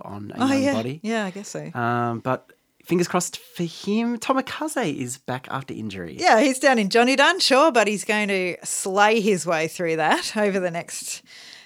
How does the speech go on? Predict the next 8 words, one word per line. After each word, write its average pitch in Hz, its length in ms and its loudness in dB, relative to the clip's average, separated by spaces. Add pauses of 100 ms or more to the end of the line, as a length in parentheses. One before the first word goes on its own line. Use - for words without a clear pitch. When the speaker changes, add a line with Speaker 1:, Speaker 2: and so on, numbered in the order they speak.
Speaker 2:
few 190 220 -4
basho, 170 340 -2
I 165 120 0
reckon. 165 320 -4
He's 170 160 -8
Johnny 196 220 -4
Dun 180 180 -4
fifty-five. 170 1120 -4